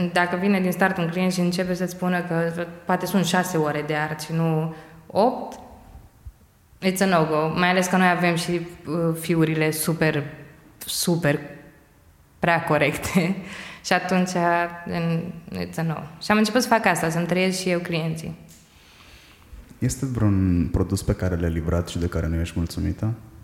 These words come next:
Speaker 2: L-ai livrat pentru că a fost un compromis, ai avut nevoie de o factură încasată, ai avut nevoie de plata curentului la birou,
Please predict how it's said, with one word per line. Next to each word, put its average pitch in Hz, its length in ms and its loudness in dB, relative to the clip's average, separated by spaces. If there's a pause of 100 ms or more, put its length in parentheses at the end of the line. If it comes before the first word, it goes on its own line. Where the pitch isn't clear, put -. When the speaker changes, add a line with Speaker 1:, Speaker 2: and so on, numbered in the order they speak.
(720)
Speaker 2:
L-ai 98 100 2
livrat 92 320 2
pentru 92 240 -2
că - 120 -6
a - 40 -8
fost - 180 -4
un 95 80 0
compromis, 90 640 0
ai 95 80 0
avut 87 240 -2
nevoie 87 340 -2
de 82 100 -2
o 82 280 0
factură 95 380 -2
încasată, 107 760 0
ai 87 60 -2
avut 87 220 -6
nevoie 87 360 0
de 80 140 -6
plata - 320 0
curentului 101 560 2
la 90 120 2
birou, 117 500 2